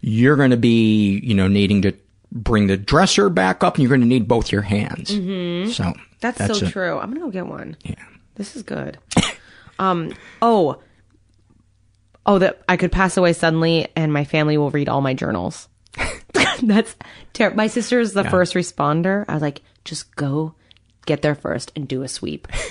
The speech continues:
Speaker 2: Find everything and put it in a trunk and drive away." <laughs> Like <laughs>
Speaker 1: Somebody shared, uh, through a survey. We have surveys on the website that people fill out anonymously, and somebody
Speaker 2: Yeah.
Speaker 1: shared that they had to be checked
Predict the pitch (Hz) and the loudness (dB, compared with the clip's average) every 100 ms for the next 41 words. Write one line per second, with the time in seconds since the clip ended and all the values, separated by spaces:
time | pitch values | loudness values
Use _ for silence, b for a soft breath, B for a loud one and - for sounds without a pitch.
0 | - 180 180 170 185 180 202 208 156 - | 0 2 2 -2 -2 0 -2 0 -4 -2
1 | 160 156 156 - 143 - 165 147 - 170 | -2 0 0 0 -2 -2 -2 -2 0 2
2 | 147 139 135 143 - B - - 392 605 | 2 2 0 -2 -4 B 2 4 4 4
3 | 605 571 640 640 - - - 135 147 135 | 4 6 2 2 -4 0 2 4 2 4
4 | 117 - - 117 113 117 113 110 120 - | 2 2 2 4 6 6 6 4 0 -8
5 | _ - 110 98 95 92 92 - _ _ | _ 0 2 2 2 0 -4 -14 _ _
6 | _ _ - - 120 104 - 117 117 113 | _ _ -10 2 4 4 4 4 4 4
7 | 104 95 104 95 - 107 101 104 98 101 | 2 4 2 2 2 4 2 2 2 2
8 | 95 - 104 104 - 107 107 104 98 92 | 0 0 0 0 -2 0 0 2 2 2
9 | 98 98 107 110 107 120 110 101 - 110 | 2 2 2 0 0 0 0 0 0 2
10 | 110 113 - - 107 104 104 101 B B | 4 4 4 4 6 6 6 2 B B
11 | B B - 110 - 117 110 107 113 110 | B B 0 0 2 4 6 6 4 2
12 | 98 117 113 113 - 117 - | 2 0 2 2 2 0 -2